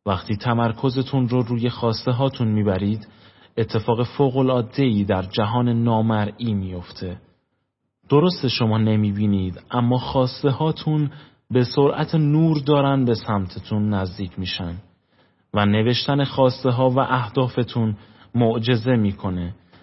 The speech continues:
تحقیقات زیادی در این باره انجام شده. کسانی که اهدافشون رو نوشتند و کسانی که ننوشتند و تفاوت میزان موفقیت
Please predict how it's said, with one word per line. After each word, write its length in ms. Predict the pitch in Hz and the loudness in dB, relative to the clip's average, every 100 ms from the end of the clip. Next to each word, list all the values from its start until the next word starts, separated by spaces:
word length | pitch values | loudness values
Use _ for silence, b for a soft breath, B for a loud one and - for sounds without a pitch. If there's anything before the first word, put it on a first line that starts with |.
| b b _ _ | b b _ _
تحقیقات 600 | 104 101 110 104 127 143 | -4 -4 -4 0 0 0
زیادی 480 | 117 127 139 139 135 | -2 0 2 2 4
در 140 | 135 | 4
این 180 | 135 135 | 4 4
باره 240 | 131 135 | 4 2
انجام 420 | 127 113 107 110 | 2 0 0 0
شده. 440 | 98 - 95 92 90 b b _ _ _ | -2 -4 -4 -4 -8 b b _ _ _
کسانی 380 | 104 101 104 101 | -6 -2 0 0
که 240 | 127 135 | 0 0
اهدافشون 640 | 113 107 123 120 127 131 120 | -2 0 -2 0 -2 0 2
رو 100 | 120 | 2
نوشتند 760 | 120 117 117 - 143 143 135 B B B B B | 4 2 0 -2 0 0 -2 B B B B B
و 160 | 113 110 | 0 0
کسانی 500 | 107 123 120 151 151 | 2 -2 0 0 0
که 200 | 139 151 | 0 0
ننوشتند 920 | 143 135 101 90 90 - 92 90 107 b b b - | 2 2 0 -2 -6 -6 -6 -6 -10 b b b -4
و 220 | 110 123 | 0 0
تفاوت 800 | - 139 135 151 151 147 170 170 | 0 -2 0 2 2 4 0 0
میزان 560 | 170 151 135 139 139 135 | 0 2 2 2 2 4
موفقیت 1000 | 127 127 120 - 131 120 123 143 143 | 4 4 2 0 -2 -2 0 0 0